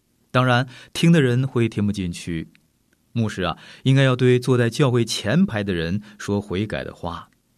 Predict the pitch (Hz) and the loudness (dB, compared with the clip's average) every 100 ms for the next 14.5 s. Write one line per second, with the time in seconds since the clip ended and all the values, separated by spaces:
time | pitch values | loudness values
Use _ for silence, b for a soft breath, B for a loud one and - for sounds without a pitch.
0 | _ _ 120 120 127 127 120 - 120 92 | _ _ 2 4 4 2 0 0 -2 -4
1 | 85 82 80 B B B 92 87 76 - | -6 -4 -4 B B B -2 -2 -4 -12
2 | - 71 76 - - - _ _ _ _ | -12 -6 -6 -8 -14 -16 _ _ _ _
3 | _ _ _ _ _ 110 139 160 175 175 | _ _ _ _ _ 2 2 2 -2 -2
4 | B B B 135 139 190 180 165 170 165 | B B B 2 4 6 4 4 2 0
5 | 165 165 165 B - 120 170 196 160 180 | 0 0 -4 B 0 2 4 2 2 0
6 | 190 190 127 - 80 85 110 175 - - | 2 2 0 -2 -6 -2 -2 -4 -8 0
7 | 120 143 233 160 110 143 202 165 95 85 | 4 6 4 4 2 0 2 2 0 -2
8 | 120 - 240 202 180 180 170 - 98 127 | -4 2 6 6 6 2 0 -4 0 2
9 | 226 165 82 76 - _ - 160 185 208 | 2 0 -4 -8 -20 _ -4 0 2 0
10 | - - _ _ _ _ _ _ _ - | -8 -20 _ _ _ _ _ _ _ -6
11 | 107 95 90 85 78 B B B 165 220 | -4 -4 -4 -6 -6 B B B 4 6
12 | 156 143 156 127 110 131 - 104 104 127 | 6 4 2 0 0 -2 -2 -2 -2 -2
13 | 131 123 127 110 101 160 208 190 120 - | -2 0 -2 0 2 2 2 2 0 -2
14 | 92 107 76 73 | -4 -4 -6 -8